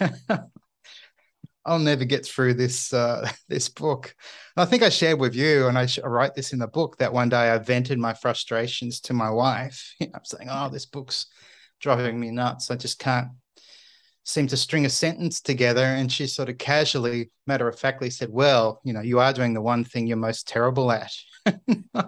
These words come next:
was like, you know, "Okay, well, that actually is true."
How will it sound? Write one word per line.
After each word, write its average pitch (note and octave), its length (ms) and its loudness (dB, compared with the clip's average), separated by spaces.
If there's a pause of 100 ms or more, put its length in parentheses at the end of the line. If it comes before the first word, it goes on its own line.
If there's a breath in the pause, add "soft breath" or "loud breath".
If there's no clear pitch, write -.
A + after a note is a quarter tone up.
(140)
was - 300 -6
like, - 760 -8 (880 loud breath)
you D3 80 -4
know, C3 140 -2
"Okay, C#3+ 240 0
well, C3 140 0
that D3+ 280 2
actually C#3 460 0
is A#2+ 180 -6
true." C3 580 -2